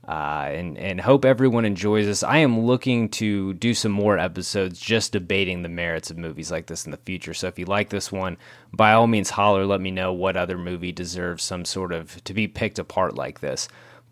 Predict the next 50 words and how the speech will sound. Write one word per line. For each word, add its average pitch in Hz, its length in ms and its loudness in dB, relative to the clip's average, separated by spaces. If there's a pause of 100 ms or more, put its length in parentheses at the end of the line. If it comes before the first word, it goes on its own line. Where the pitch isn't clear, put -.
(300)
Also, 156 420 6
one 143 320 6
thing 214 160 8
of 113 100 4
note, 104 280 2
my 151 180 6
audio 113 500 4
came 117 320 0
in 101 140 0
kind 113 300 -2
of 90 120 -6
weird 104 680 -4
for - 180 -6
this 90 240 -6
call. 127 500 4
I'm 110 240 2
not 202 220 4
really 107 300 2
sure 95 260 -4
why. 87 680 2
If, - 380 -12
um, 78 520 -6
if - 160 -14
you're 95 120 -6
listening 120 360 0
to 101 60 -2
this 98 140 -6
podcast 90 720 -2
for 87 100 -12
pristine 131 560 2
audio 104 360 4
quality, 90 600 0 (480)
uh, - 400 -14 (400)
you 107 220 2
are 98 120 4
in 90 120 0
the 80 80 -6
wrong 80 320 0
spot. - 460 -2
But 90 180 0
I, 87 320 2
I 117 40 4
did 156 220 8
what 143 160 8
I 123 80 10
could. 113 320 4
I 104 80 4
think 95 180 -4
it 90 120 -6
sounds 87 580 -4